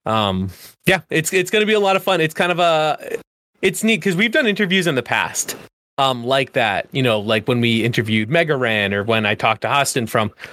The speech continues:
uh, Tape to Tape, which I'm hoping to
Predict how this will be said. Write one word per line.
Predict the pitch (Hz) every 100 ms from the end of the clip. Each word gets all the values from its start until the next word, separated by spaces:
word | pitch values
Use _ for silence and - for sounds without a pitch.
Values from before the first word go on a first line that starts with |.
| -
uh, | 107
Tape | 110 - 143
to | -
Tape, | - 180 135 - _ _
which | 139 127 - -
I'm | 143 143
hoping | 151 139 131
to | 139 117 104